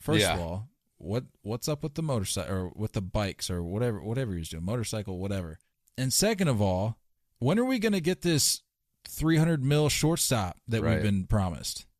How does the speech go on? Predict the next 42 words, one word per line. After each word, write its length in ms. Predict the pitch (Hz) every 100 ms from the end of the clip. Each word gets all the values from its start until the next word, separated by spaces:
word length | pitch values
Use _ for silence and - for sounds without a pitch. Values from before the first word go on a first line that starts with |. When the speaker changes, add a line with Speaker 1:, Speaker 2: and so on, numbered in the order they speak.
| _ _
Speaker 2:
Yeah. 300 | 80 82 69 -
Speaker 1:
I 80 | 117
mean, 160 | 131
we've 120 | 135 143
seen, 420 | - 185 180 165
we've 180 | 147 147
seen 300 | 165 175 156
flashes 400 | 135 143 143 135
in 120 | 151
the 60 | 117
pan. 580 | 139 170 139 123 127 160 - -
Sure, 340 | - 190 135
m-, 240 | 120 - - -
maybe 420 | 92 135 120 110 _ -
a 40 |
more 200 | 113 117
extended 560 | 98 - - 110 110 90
flash 340 | 92 87 87
in 60 | 87
the 60 | 78
pan, 380 | - 80 90 104 _ _ _ -
but 140 | 131
w-, 220 | 135 131
we 140 | 127 156
haven't 340 | 175 190 135
seen 300 | - 175 202
it 120 | 151
consistently 920 | - 135 - - 202 - 131 117 90 90
the 120 | 127
way 200 | 131 143
you 180 | 151 143
would 140 | 131
hope 320 | 113 160 165
that 140 | - 131
a 260 | 113 98 - _ _ _ -
Speaker 2:
Yeah. 200 | 87 117
Speaker 1:
multi-year, 960 | 135 139 139 123 120 123 120 117 110 -
multi-million 960 | 110 117 131 135 135 117 117 113 110
dollar 260 | 104 104 98
shortstop 540 | - 107 - 98 92
would 140 | 95
be. 280 | 98 85 -